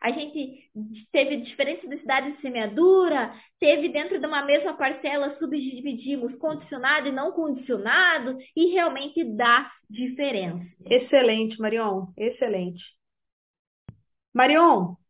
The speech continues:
Speaker 2: é, você falou essas questões relacionadas a, às máquinas, né? Da, da, da segadora, da condicionadora. Você acha também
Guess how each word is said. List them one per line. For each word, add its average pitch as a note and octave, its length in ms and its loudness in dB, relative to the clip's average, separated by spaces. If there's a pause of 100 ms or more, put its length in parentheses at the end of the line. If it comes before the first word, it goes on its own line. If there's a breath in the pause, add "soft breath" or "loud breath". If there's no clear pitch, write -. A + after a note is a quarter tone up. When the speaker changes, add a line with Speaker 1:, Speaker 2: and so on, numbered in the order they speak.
(300)
Speaker 2:
é, C4+ 380 6
você C#4 240 0
falou G4+ 260 6
essas D#4+ 300 2
questões C#4 340 -6
relacionadas A#3+ 600 -4
a, A3 260 -2
às A3 100 -2
máquinas, A3 540 0
né? C#4 300 0 (420)
Da, G#3+ 320 4
da, F#3+ 440 -2
da G3 180 -10
segadora, A#3 680 6
da G#3+ 100 -2
condicionadora. A#3 1120 4 (400)
Você C#4 200 0
acha G4 280 0
também F4 300 2